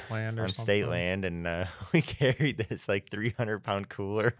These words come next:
Speaker 2: <laughs> like, a half a mile to get down to the beach. And, uh, we get down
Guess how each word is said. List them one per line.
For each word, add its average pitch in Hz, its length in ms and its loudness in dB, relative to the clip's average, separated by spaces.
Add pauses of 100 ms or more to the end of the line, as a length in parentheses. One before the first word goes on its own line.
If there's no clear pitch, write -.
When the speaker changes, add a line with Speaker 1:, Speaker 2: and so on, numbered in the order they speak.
(300)
Speaker 2:
<laughs> - 360 -8
like, 131 180 8
a 110 200 10
half 113 280 6
a 120 80 2
mile 104 480 2 (500)
to 127 80 0
get 127 180 4
down 117 220 12
to 117 80 8
the 110 120 0
beach. 107 480 -2 (960)
And, 101 280 2
uh, 92 280 6 (500)
we 113 100 -4
get 120 140 4
down 123 180 8